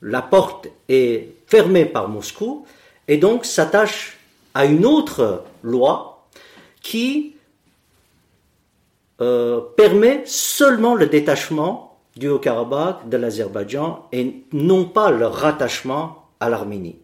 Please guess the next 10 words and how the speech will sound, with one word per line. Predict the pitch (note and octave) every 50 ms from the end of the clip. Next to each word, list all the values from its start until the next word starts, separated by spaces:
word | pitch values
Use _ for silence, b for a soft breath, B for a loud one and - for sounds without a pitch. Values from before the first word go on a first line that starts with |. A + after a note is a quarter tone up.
| _ _ _ b b b b b b b b b b b b b b _ _ -
Et | F3+ G3+
dans | E3+ C#3+ C3 G#3 A#3+ C4+
cette | B3 - - G3 E3+ -
condition, | - E3 D3+ - B2+ A#2+ - - - D#3+ D#3 F#3 B3 - - -
dans | C#3+ C#3+ D3
ces | - - C3+
conditions, | - - A#2+ G#2+ G2+ G#2 G2+ - - D#3 E3+ E3 -
Moscou | A2+ A#2 C3 B2 B2 - - - C#3 D3+ F3 - - _ _ _ _ -
n'avait | B2 B2+ A#2+ B2+ A#2+
plus | - - D#3+ E3 E3+ F3 F#3+ - -